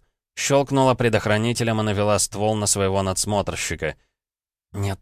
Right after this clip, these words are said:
не нужно лишний раз шуметь», покачала она головой и начала быстро проверять карманы, ища ключи,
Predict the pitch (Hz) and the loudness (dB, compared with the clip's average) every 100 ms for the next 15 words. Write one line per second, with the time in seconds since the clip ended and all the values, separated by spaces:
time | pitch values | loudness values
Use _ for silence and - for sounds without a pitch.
0 | - 110 107 95 90 92 87 - 98 90 | -4 -2 -2 -2 -2 -2 -2 -2 -2 -2
1 | 85 - 92 90 - _ _ _ - 90 | -2 -2 -2 -4 -6 _ _ _ -8 -4
2 | 87 - 90 87 87 85 87 87 92 98 | -2 0 2 2 0 0 2 2 2 -2
3 | 85 - 85 82 85 - 85 85 85 85 | -2 -2 -2 -2 -4 -2 -4 -2 -2 0
4 | 82 78 87 85 92 92 82 78 - 80 | 0 0 -2 0 0 -2 -2 -4 -4 -4
5 | - 85 78 95 98 | -4 -6 -4 -4 -6